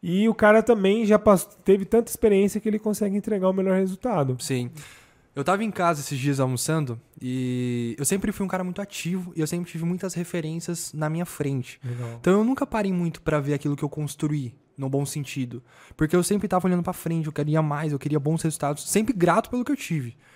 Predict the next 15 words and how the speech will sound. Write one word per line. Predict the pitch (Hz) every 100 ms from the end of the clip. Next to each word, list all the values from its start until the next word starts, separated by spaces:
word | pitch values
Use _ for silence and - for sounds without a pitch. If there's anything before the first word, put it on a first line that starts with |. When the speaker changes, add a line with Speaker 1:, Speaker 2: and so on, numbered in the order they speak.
| - -
Speaker 2:
mas | 135
eu |
sempre | 135 143
Speaker 1:
Perfeito. | 120
Speaker 2:
tava | 147
olhando | 156 156
pro | 151 175
mais. | 151 131 - - - - - 139 160
E |
aí | 175
eu | 190
tava | 202 208 214
almoçando | 208 202 196
em | 196
casa, | 175 165 202 214